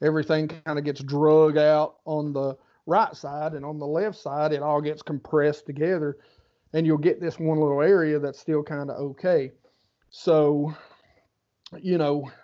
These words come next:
that's, uh, again, that's kind of the difference between, between the sonars and the two and two D and side image and down image, and it's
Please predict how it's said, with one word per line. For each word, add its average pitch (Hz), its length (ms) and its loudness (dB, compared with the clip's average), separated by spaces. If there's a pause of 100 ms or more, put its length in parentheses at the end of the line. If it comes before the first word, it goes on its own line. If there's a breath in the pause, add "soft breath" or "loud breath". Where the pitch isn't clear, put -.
that's, 160 720 -4
uh, 143 540 -2 (640)
again, 151 340 4
that's 151 320 -4
kind 135 240 -8
of 127 80 -12
the 127 60 -12
difference 123 420 -16
between, 123 560 -16 (480)
between 139 480 -6
the 131 80 -8
sonars 135 760 -2 (360)
and 135 240 -8
the 131 80 -8
two 139 320 0
and 131 180 -6 (180)
two 147 180 -2
D 131 260 -6
and 127 200 -10 (180)
side 123 480 -6
image 123 320 -10
and 120 120 -10
down 120 300 -12
image, 113 200 -14
and 127 100 -10
it's 123 180 -14